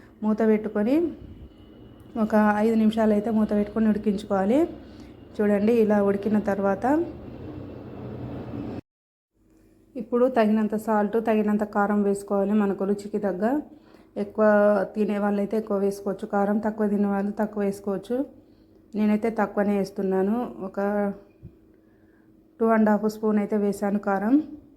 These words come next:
ఉప్పు, కారం వేసుకొని కలుపుకున్న తర్వాత చూడండి, మొత్తం అయితే కల-, కలుపుకోవాలి. కలుపుకున్న తర్వాత మిక్సీ జారు కడిగి వేసుకోవాలి.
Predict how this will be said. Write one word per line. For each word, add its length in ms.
ఉప్పు, 200
కారం 280
వేసుకొని 440
కలుపుకున్న 420
తర్వాత 340
చూడండి, 380
మొత్తం 240
అయితే 220
కల-, 240
కలుపుకోవాలి. 540
కలుపుకున్న 380
తర్వాత 320
మిక్సీ 360
జారు 220
కడిగి 320
వేసుకోవాలి. 460